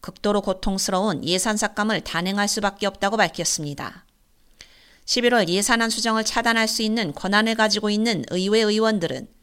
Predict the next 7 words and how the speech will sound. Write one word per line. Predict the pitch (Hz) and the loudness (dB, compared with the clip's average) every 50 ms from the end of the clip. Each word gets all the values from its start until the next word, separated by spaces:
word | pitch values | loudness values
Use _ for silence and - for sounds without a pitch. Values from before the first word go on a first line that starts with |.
| _ _ - - - - | _ _ -20 -20 -20 -16
서비스 | - - - 220 220 214 233 - 220 214 | -12 -2 0 2 2 2 2 0 0 0
축소의 | - - - - - 220 208 202 | 0 -2 0 0 0 0 0 0
정도와 | - 208 190 196 185 190 202 214 190 139 127 - | 0 -2 -2 0 2 4 6 6 6 4 4 0
취약계층에 | - - - 233 233 233 233 - 226 220 220 - 233 220 220 214 | -2 0 2 2 2 2 0 0 -2 -2 0 0 0 0 0 -2
미치는 | 214 - - 226 226 226 185 156 | 0 0 0 2 2 0 0 0
영향에 | 151 165 185 196 208 214 208 196 | 0 0 0 2 2 2 0 0
대해 | 202 160 139 135 - | 0 0 0 -2 -4